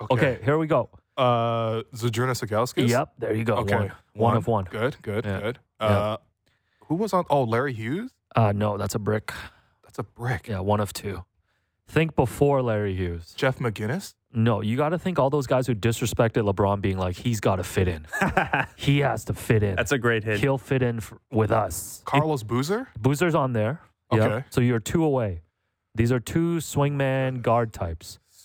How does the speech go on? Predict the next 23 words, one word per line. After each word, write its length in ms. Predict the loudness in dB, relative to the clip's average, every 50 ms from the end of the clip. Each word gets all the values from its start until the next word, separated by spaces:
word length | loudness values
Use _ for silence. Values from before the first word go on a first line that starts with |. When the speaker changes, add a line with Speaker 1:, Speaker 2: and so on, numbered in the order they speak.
| _
Speaker 2:
Two 360 | _ -8 -4 -2 0 0 0 0
Speaker 1:
One 280 | 0 2 2 2 2 2
was 140 | 0 0
in 140 | 2 0 0
Speaker 2:
swingman 60 | 0
Speaker 1:
a, 20 | -2
Speaker 2:
guard 320 | -4 -4 -4 -4 -2 0 2
Speaker 1:
one 220 | 2 2 2 2
Speaker 2:
types. 40 | 2 0
Speaker 1:
was 140 | 0 0
in 100 | 0 0
a 60 | 0 0
movie, 600 | 0 0 0 0 0 -2 -2 -4 -2 -4 -4 -2
and 220 | 0 0 0 2
one 200 | 2 0 0 0
told 320 | 0 0 2 2 2 0 0
LeBron 300 | 0 2 2 2 2 2
he's 160 | 0 -2 0
gonna 180 | 0 0 0 0
have 120 | 0 0
to 100 | -2 -4
fit 280 | -6 -4 -2 0 2 2
in 240 | 2 2 0 -2